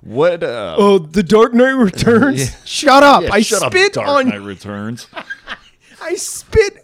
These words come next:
Speaker 2: on your
Speaker 1: What an
Speaker 2: grave.
Speaker 1: insult, too, you know?
Speaker 2: Oh, it's the,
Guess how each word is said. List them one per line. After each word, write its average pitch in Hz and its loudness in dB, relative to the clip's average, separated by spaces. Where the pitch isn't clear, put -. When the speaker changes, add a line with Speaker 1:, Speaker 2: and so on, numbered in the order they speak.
Speaker 2:
on 277 -2
your 220 4
Speaker 1:
What 156 -2
an 196 6
Speaker 2:
grave. 226 4
Speaker 1:
insult, 87 -10
too, 92 -12
you 58 -16
know? 67 -16
Speaker 2:
Oh, 190 -4
it's - -18
the, 190 -16